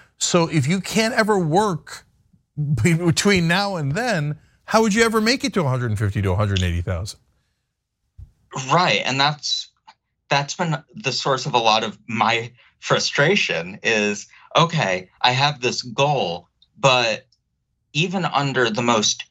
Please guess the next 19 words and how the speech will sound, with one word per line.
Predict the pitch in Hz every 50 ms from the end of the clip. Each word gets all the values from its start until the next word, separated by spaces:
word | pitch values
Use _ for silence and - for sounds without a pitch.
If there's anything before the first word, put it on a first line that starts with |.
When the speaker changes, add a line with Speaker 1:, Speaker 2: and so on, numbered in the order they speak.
| -
Speaker 2:
generous | 104 - - - 127 127 131 139 147 151 147 143 143 147 - -
and | - 107 101
expansive | 98 - - - - 113 107 107 107 - 101 -
program | - 110 95 92 90 90 90 85 80
in | 73 78 82
New | 73 71 73
Jersey, | 71 - 73 - - - - - - - _ _ _ _ _ _ - - _ _ _ _ -
um, | 104 104 95 87 80 76 - - - - - _ _ _ _
which | - 117 113 110 104 - - - - -
they're | - - 120 110 98
proposing | - - 98 - - 156 165 156 - 156 143
some | 143 - 131 117
changes, | 104 - - 101 92 90 90 87 92 90 90 92 90 - -
they | - 87 85
passed | - - - 123 120 131 131 - - -
some | - - 98 92
changes | - - 98 87 - - - - 71 73 62 - - -
last | 87 87 82 82 - - -
year, | - - 87 85 82 85